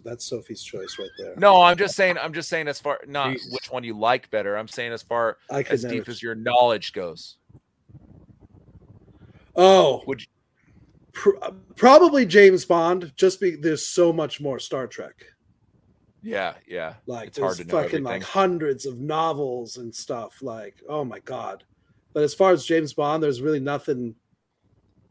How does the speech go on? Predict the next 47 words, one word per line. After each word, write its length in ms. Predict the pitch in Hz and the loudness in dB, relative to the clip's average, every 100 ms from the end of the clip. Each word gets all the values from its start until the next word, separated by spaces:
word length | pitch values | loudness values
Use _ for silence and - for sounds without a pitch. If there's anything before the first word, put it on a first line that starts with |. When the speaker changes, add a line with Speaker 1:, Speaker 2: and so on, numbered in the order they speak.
| _ _ _ - | _ _ _ -4
Speaker 2:
It's 260 | 113 - | -4 -4
the 120 | - | -6
movie. 400 | 101 107 101 107 | -4 -2 -2 -4
Speaker 1:
Like, 80 | 120 | 2
Speaker 2:
Well, 140 | 131 131 | 4 4
Speaker 1:
I 60 | |
Speaker 2:
he 100 | 123 | 4
has 180 | 151 110 | 2 2
a, 60 | 98 | -2
there's 280 | 123 123 | -4 -4
a 60 | 113 | -4
ton 260 | - 139 113 | -2 -2 -2
of 80 | 85 | -4
James 260 | - 180 | -6 4
Speaker 1:
maybe, 160 | 233 262 | 6 6
Speaker 2:
Bond 140 | 220 220 | 4 2
books. 60 | |
Speaker 1:
now 180 | 233 269 | 6 6
I'm 80 | 233 | 4
kinda 180 | 226 208 | 4 4
old 260 | 175 190 175 | 6 4 2
and 140 | 151 | 2
dumb, 400 | 180 190 202 - _ _ _ _ - | 4 4 2 -8 _ _ _ _ 2
but, 160 | 208 | 4
like, 220 | 208 165 | 4 0
ten 280 | - 226 214 | 2 2 4
years 240 | 208 202 196 | 4 4 2
ago 180 | 185 196 | 0 0
or 140 | 170 | 0
fifteen 420 | - 185 - 185 | -2 -4 -4 -6
years 200 | 175 160 | -4 -4
ago 120 | 160 | -6
when 80 | 156 | -6
I 40 | 147 | -6
was 100 | 147 | -4
a 40 | |
little 200 | 156 156 | -4 -4
sharper, 560 | - 147 151 165 160 - _ _ | -6 -6 -6 -6 -6 -8 _ _
I 100 | 156 | -10
could 180 | 156 156 | -8 -4
probably 240 | 160 147 | -4 -4
be, 100 | 139 | -4
like, 220 | 135 123 117 | -8 -8 -10
world 480 | 123 143 147 131 | -6 -4 -4 -8
champion 600 | - 139 120 123 117 110 | -12 -16 -14 -14 -14 -18
James 300 | 113 123 113 | -14 -14 -14
Bond 320 | - 113 104 | -16 -14 -14